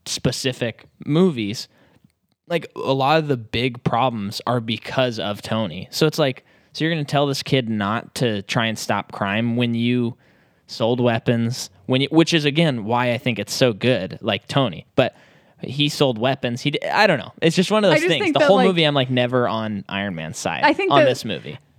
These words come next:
Speaker 2: for this moment, I really feel like, oh man, Peter really screwed this up.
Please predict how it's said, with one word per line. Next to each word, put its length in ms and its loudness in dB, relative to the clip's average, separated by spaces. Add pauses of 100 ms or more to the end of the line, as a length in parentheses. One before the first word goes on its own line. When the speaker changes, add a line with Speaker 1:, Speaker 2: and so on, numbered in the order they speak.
(240)
Speaker 2:
for 140 2
this 220 4
moment, 320 4
I 60 4
really 360 4
feel 240 4
like, 280 2
oh 160 6
man, 280 4
Peter 360 2
really 340 2
screwed 340 0
this 200 -2
up. 340 0